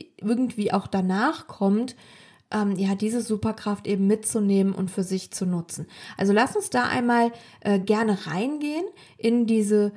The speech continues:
fünf Schritte, wie du auch mit Kindern manifestieren kannst oder wie ihr auch gemeinsam manifestieren könnt.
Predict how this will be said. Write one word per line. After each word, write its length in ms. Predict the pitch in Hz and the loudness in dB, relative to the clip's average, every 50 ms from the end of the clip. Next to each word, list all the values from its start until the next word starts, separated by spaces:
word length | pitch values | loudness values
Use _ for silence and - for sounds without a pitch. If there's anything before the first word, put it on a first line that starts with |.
| - - - | -8 -20 -20
fünf 580 | - - - - 240 240 233 220 - - - _ - | -18 -6 0 2 4 4 4 2 -2 -8 -14 _ -12
Schritte, 640 | - - - - - - 240 247 - - 349 320 220 | -8 -8 -8 -4 -2 -2 -2 -2 -2 -2 -4 -2 -2
wie 140 | 202 226 233 | -2 -2 0
du 140 | 233 - | 0 -2
auch 160 | - 196 - - | -2 -4 -4 -4
mit 140 | 202 196 | -6 -6
Kindern 340 | - - 220 240 254 240 226 | -6 -8 -8 -6 -6 -4 -4
manifestieren 1000 | 214 202 202 196 196 196 196 190 - - - - - 202 196 226 247 262 277 277 | -2 -2 -2 -2 -2 -4 -6 -8 -8 -10 -16 -8 -4 -2 -2 -2 -4 -6 -8 -12
kannst 560 | - - - 262 269 277 311 349 - - - | -14 -14 -10 -10 -8 -8 -10 -10 -12 -10 -8
oder 220 | - 202 185 180 185 | -6 -4 -4 -4 -4
wie 100 | 190 196 | -6 -6
ihr 140 | 202 - - | -8 -8 -12
auch 140 | - - | -14 -16
gemeinsam 640 | - 180 180 175 175 185 202 220 240 247 254 247 240 | -12 -10 -10 -10 -8 -8 -6 -6 -6 -4 -4 -4 -2
manifestieren 840 | 233 226 214 208 202 - 208 196 - - - - 208 226 254 285 294 | -2 0 0 -2 -2 -4 -6 -8 -8 -10 -6 -4 -4 -2 -4 -6 -8
könnt. 400 | 294 - - 277 294 339 370 359 | -10 -8 -8 -8 -8 -8 -10 -14